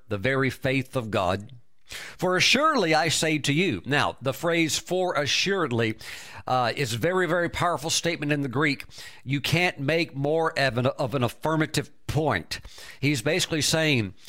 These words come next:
"Look, this is true. This is, this is the absolute truth." And he says, "For assuredly." So it's a very powerful statement. "For assuredly I say to you,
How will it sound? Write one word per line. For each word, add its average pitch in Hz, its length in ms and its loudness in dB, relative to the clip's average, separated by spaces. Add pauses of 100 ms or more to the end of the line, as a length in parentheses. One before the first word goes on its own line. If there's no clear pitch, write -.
(260)
"Look, 151 220 -4
this 170 180 0
is 147 120 0
true. 180 420 -2
This 135 160 -2
is, 135 180 -2 (180)
this 160 220 -2
is 151 120 -2
the 151 200 -4
absolute 175 720 0 (160)
truth." 175 480 -4 (440)
And 135 360 0
he 143 140 2
says, 151 280 0
"For 151 380 -2
assuredly." 139 720 0
So 147 160 -4
it's 131 80 0
a 147 40 0
very 175 260 -4
powerful 170 400 -2
statement. 160 480 -4 (520)
"For 156 300 0
assuredly 170 640 2
I 175 260 4
say 170 320 2
to 160 120 0
you, 151 360 0